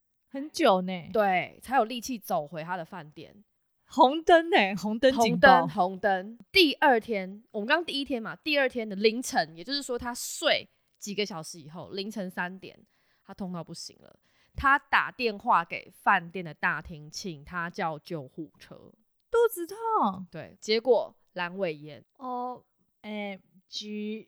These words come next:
Speaker 2: 对，而且他自己一个人在日本，他第一次去，然后就得了阑尾炎，后来直接住院十天，
Speaker 1: 住日本。
Speaker 2: 除夕在日本。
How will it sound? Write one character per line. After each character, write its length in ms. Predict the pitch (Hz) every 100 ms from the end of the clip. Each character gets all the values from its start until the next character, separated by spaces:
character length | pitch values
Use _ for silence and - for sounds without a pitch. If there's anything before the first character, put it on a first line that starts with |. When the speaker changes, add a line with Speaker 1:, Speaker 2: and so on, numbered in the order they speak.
| _
Speaker 2:
对， 560 | 247 233 254 349 370 277
而 100 | 330
且 100 | 339
他 200 | 320 339
自 320 | - 330 349
己 200 | 247 202
一 120 | 233
个 120 | 233
人 160 | 196 175
在 140 | 214
日 160 | 220 208
本， 220 | 185 107
他 180 | 180 190
第 300 | - 202 190
一 40 |
次 220 | 196 202 165
去， 380 | - 196 110 -
然 100 | 180
后 80 |
就 140 | 185 196
得 280 | - 151 151
了 280 | 156 107 _ _
阑 360 | 165 156 156 175
尾 380 | 175 147 - _
炎， 220 | 110 69 -
后 240 | 285 202
来 360 | 170 147 147 - _ _ _
直 220 | - 214
接 240 | 220 233
住 300 | 233 - 220
院 200 | 208 196
十 240 | 180 - 156
天， 420 | - 170 160 175 _
Speaker 1:
住 280 | - 254 269
日 120 | 262 349
本。 180 | 196 156
Speaker 2:
除 40 |
夕 60 | 180 _
在 240 | 247 220
日 240 | 196 214 185
本。 180 | -